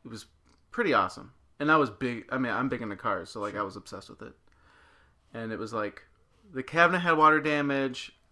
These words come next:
Speaker 1: but I got, I was gonna rebuild the cabinet, I had a new playfield, I was gonna get touched up and clear coated,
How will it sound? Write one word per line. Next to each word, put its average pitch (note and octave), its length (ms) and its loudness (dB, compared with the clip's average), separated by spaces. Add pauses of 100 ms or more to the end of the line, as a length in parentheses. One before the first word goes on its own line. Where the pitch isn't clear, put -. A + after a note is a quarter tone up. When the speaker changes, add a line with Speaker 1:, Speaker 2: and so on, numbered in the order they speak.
Speaker 1:
but A#2 120 -2
I A2 100 -2
got, A2+ 380 0
I - 20 -4
was A#2+ 100 -6
gonna A#2+ 120 -6
rebuild C#3+ 320 2
the C3 60 -4
cabinet, D#3+ 600 2
I C3+ 40 -2
had A#2+ 120 -4
a - 40 -6
new G2+ 100 -10
playfield, D3 540 -2
I A#2+ 40 4
was A2 80 -2
gonna A2+ 140 -8
get - 220 -10 (500)
touched - 240 -4
up C3+ 140 -2
and A2 120 -10
clear D3+ 200 -6
coated, B2+ 440 -2